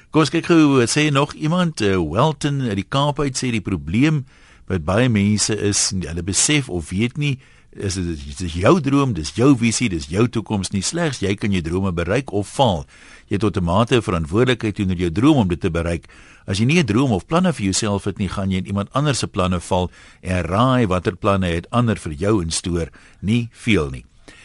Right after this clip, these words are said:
Anoniem sê die probleem is mense vergelyk hulle self aanhoudend met ander. Die probleem is dat ons vir ons 'n ideale ikoon probeer opbou deur 'n samestelling te maak van ander se kwaliteite en vermoëns.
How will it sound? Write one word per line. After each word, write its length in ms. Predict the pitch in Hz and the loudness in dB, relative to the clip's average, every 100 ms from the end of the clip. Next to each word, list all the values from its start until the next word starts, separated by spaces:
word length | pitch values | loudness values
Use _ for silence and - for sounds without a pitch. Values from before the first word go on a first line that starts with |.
| - - | -10 0
Anoniem 320 | 170 175 165 | 2 4 2
sê 280 | - 160 127 | 2 0 0
die 80 | |
probleem 420 | 90 87 90 139 135 | -2 -4 0 0 0
is 120 | 95 | -2
mense 340 | 85 101 120 | -2 0 -2
vergelyk 460 | 95 87 80 101 135 | -2 -8 -4 -2 0
hulle 140 | 117 | -2
self 320 | 104 110 101 98 | 0 -2 -2 -2
aanhoudend 420 | 76 82 113 - | -4 -2 -4 -4
met 140 | 90 - | -8 -2
ander. 300 | 156 92 - - - - | 0 0 -4 -20 -20 -14
Die 100 | - | -8
probleem 420 | 87 82 82 131 | -6 -4 0 2
is 80 | 131 | 2
dat 140 | 104 92 | -2 -2
ons 180 | 92 | -6
vir 120 | - 90 | -4 -6
ons 180 | 90 - | -4 -4
'n 60 | 90 | -4
ideale 480 | 87 73 92 135 | -4 -4 -2 -2
ikoon 500 | 139 90 - 156 151 | -4 -8 -4 0 0
probeer 340 | 110 101 95 92 | 0 0 0 0
opbou 380 | 104 101 90 87 - - - | 0 0 0 -2 -8 -20 -10
deur 160 | 92 90 | -6 -2
'n 60 | |
samestelling 680 | 85 131 143 120 - 98 95 | -2 0 0 -2 -2 -2 -2
te 80 | 92 | -2
maak 280 | 82 82 92 | -2 -2 -4
van 140 | - - | -8 -4
ander 220 | 131 147 | -2 0
se 100 | 131 | -2
kwaliteite 640 | - 87 85 - 90 82 87 | -2 -2 -2 -2 -4 -2 -4
en 100 | 82 | -4
vermoëns. 640 | - 76 92 90 73 - | -6 -2 0 0 -2 -6